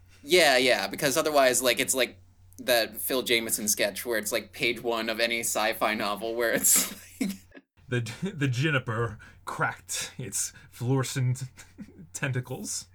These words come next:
Speaker 1: Yeah, yeah, yeah. And you're
Speaker 2: Yeah.
Speaker 1: supposed to be like, "Ooh, intriguing," but in reality, you're like, "I don't know what a Cracknock is, and I don't care."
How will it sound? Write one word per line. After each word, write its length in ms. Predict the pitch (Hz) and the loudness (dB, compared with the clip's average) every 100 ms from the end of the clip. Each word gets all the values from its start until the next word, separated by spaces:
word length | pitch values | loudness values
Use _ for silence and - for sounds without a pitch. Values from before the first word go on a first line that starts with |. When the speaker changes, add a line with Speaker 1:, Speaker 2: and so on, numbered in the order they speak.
| - 147 | -8 2
Speaker 1:
Yeah, 220 | 151 117 | 6 6
yeah, 180 | 117 107 | 4 2
yeah. 260 | 85 - - - | 0 -4 -10 -8
And 380 | - 131 131 - - | -2 -2 -2 -6 -4
you're 140 | 139 | -2
Speaker 2:
Yeah. 60 | 139 | 0
Speaker 1:
supposed 240 | 131 143 143 | 0 -2 -2
to 40 | |
be 60 | 139 | 0
like, 240 | 131 127 | -2 -2
"Ooh, 180 | 143 131 | -2 -2
intriguing," 540 | 113 - 139 110 107 | -2 -2 -2 -2 -4
but 100 | 113 | -2
in 120 | 117 | -2
reality, 480 | 117 113 113 110 107 | 0 2 4 2 0
you're 100 | 107 | -2
like, 240 | 107 104 117 | -4 -6 -6
"I 100 | 113 | -8
don't 260 | 113 104 | -8 -8
know 260 | 107 104 107 | -4 -2 -2
what 180 | 107 101 | -2 -2
a 60 | |
Cracknock 760 | - 117 98 - 110 101 - - | -2 -2 -4 0 -2 -2 -6 -4
is, 480 | 104 107 117 - 107 | -2 -2 2 4 2
and 140 | 107 | 0
I 80 | 101 | 0
don't 300 | 107 104 101 | 0 -2 -4
care." 460 | 110 95 98 107 | 0 2 2 -2